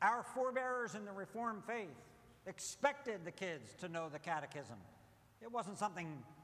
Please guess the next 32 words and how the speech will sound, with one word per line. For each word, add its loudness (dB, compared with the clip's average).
super, 0
it -12
wasn't -12
highly 2
spiritual -2
that -4
their -4
kids -6
knew -4
the -8
catechism. -6
It -6
was -4
expected -2
that -4
the -6
kids -6
knew -6
the -6
catechism. -6
And -14
parents 0
were -4
shamed -2
if -4
they 0
didn't -6
teach -6
the -6
kids -2
the -6
catechism. 0